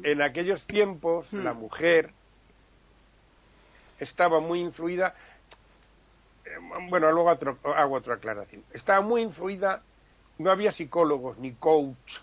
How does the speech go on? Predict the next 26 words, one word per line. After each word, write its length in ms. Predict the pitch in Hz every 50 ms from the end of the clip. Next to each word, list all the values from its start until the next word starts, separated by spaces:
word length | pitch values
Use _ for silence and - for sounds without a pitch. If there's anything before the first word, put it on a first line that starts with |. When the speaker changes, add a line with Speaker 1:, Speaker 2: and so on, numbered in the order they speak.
| _ _ _ _ _ _ _ _ _ _ _ _ _ _ _
Speaker 1:
no 60 | 139
había 120 | 143 139
esas 220 | 131 135 131 - -
cosas. 420 | _ 120 120 - - _ - - _ _ _ _ _ _ _ _ _ _ _ _
Pero 180 | - 269 302 262
estaba 320 | - - 285 254 262 262
el 60 | 233
señor 340 | - 208 196 196 220 220 214
aquel 260 | 202 170 165 214 202
que 80 | 190 185
está 180 | - _ 202
en 80 | 190 190
la 100 | 185 170
garita 500 | 165 170 175 196 180 - 196 185 185 - -
de 140 | 156 180 175
la 80 | 160
iglesia. 520 | 139 131 123 117 117 104 - - 110 - _ _ _ _ _ _ _ _ _ _ _ _ _ _ _ _ _ _ _ _ _ _ _ _ _ _ _ _ _ _ _ _ _ _ _ _ _
Había 460 | 160 165 170 190 196 202 196 196 - - _ _ _ _
los 140 | - 156 -
curas, 500 | _ - 147 120 101 95 - _ - _ _ _ _ _ _ _ _ _ _ _ _ _ - -
el 140 | 175 165 135
confesionario. 760 | 160 156 135 - 143 127 - 131 123 120 117 107 101 - - _ _ _ _ _ _ _ _ _ _ _ _ _ _ _
Y, 280 | 220 233 240 233 226 - -
mm, 680 | 190 180 180 175 170 165 165 165 160 160 160 156 156 156 - _ _ _ _ _ _ _ _ _ _ _ _ _ _ _
todos 280 | 196 202 202 196 185
sabemos 540 | - 180 175 190 190 185 180 180 165 - -